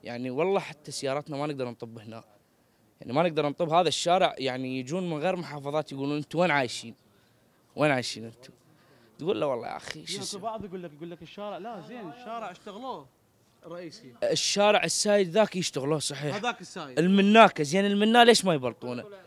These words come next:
Speaker 1: شنو اللي ينتظرون م-، ال-، ال-، المنتظرين شنو؟ يعني هسه انا لو مو كان المرشحين،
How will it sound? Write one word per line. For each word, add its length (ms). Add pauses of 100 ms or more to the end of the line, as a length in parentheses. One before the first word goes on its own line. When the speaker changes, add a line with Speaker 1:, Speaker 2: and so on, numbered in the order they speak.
(300)
Speaker 1:
شنو 360
اللي 120
ينتظرون 560
م-، 40
ال-، 300
ال-، 380
المنتظرين 680
شنو؟ 300 (320)
يعني 260
هسه 280
انا 80
لو 120
مو 120
كان 200
المرشحين، 720